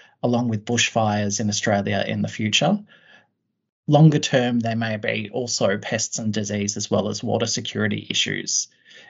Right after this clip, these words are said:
In twenty nineteen, Wine Australia released the Wine Climate Atlas with the University of Tasmania,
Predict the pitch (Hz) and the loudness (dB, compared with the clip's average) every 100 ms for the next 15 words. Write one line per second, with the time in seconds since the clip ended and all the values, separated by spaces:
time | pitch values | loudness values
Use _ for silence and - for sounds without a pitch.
0 | _ _ - 160 117 - 165 165 170 147 | _ _ 0 0 2 4 4 6 4 4
1 | 139 123 139 127 120 117 123 123 117 110 | 0 -4 -6 -6 -6 -6 -4 -2 -2 -4
2 | - 127 120 113 107 107 110 107 - 113 | -2 0 0 0 -2 -2 -2 -2 -4 -4
3 | 110 120 123 120 - 104 104 104 110 - | 0 0 0 -2 -4 -2 -2 -2 -4 -2
4 | 110 - - 123 117 117 113 110 110 107 | -2 0 -2 -4 -4 -4 -2 0 0 0
5 | - 104 104 - 104 107 110 113 104 147 | -2 -4 -4 -4 -4 -2 -4 -2 -2 -4